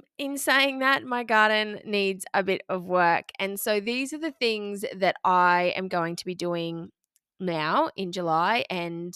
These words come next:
probably more specifically late July to help set my garden up for success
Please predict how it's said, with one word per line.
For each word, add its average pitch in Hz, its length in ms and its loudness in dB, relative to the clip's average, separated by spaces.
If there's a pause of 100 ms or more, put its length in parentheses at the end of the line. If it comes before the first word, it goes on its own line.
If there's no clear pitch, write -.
(120)
probably 208 320 -6
more 175 220 -6
specifically 165 640 -8
late 170 380 -2
July 180 440 4
to 180 60 0
help - 340 -4
set - 320 -4
my 175 320 -4
garden 160 440 -2
up 156 180 -4
for - 160 -10
success - 800 -2